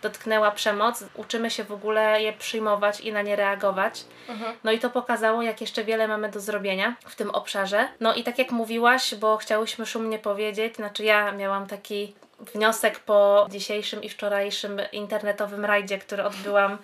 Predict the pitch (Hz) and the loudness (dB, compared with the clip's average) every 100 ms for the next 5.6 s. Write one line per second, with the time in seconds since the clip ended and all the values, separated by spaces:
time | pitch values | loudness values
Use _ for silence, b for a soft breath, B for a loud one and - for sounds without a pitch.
0 | B 349 269 269 262 208 208 202 208 214 | B -12 -12 -8 2 4 4 0 -2 -4
1 | 214 208 208 - 214 202 196 196 202 214 | -2 0 0 -2 -4 0 0 0 -2 -4
2 | 202 196 - 202 208 202 202 214 208 208 | -2 -2 -4 -4 -4 -2 0 0 -2 -6
3 | 202 196 196 208 196 202 196 202 208 202 | -6 -6 -4 -2 -2 -2 -4 2 4 4
4 | 208 214 208 202 202 208 - 214 208 - | 6 6 6 0 0 0 0 0 0 -2
5 | 208 208 214 208 196 | -6 -4 -4 -4 -4